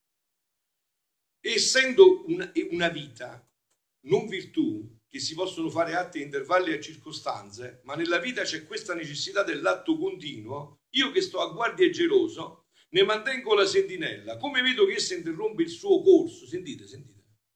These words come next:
faccio io quello che dovrebbe fare essa. Onde il mio operare nel mio fiat la scuote e ritorna in se stessa, e segue il corso che, del mio volere.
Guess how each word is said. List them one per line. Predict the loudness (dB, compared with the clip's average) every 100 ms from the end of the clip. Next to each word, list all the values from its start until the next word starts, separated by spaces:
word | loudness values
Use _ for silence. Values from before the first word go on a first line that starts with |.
| _ _ _ _ _ _
faccio | _ 8 8 8 2
io | 4 4
quello | 2 -2 -6
che | -8
dovrebbe | -12 -14 -14 -16
fare | -20 -20 -20
essa. | _ -20 -20 _ _ _ _ _ _ _ _ _ _ _ _ -20 _
Onde | 0 0 8 8
il | 8
mio | 0
operare | 2 4 6 6
nel | 2 2
mio | 2
fiat | 2 0 0
la | 0 0
scuote | 0 2 2 2 -2
e | 0
ritorna | 0 0 -2 -2
in | -6
se | -8
stessa, | -8 -12 -14 -18 -20 _ _
e | 0
segue | 2 0 -2
il | -4
corso | 4 4 6 0
che, | 2 0 -2 -4
del | -4 -4
mio | -6
volere. | -2 -2 0 -6 -10 -20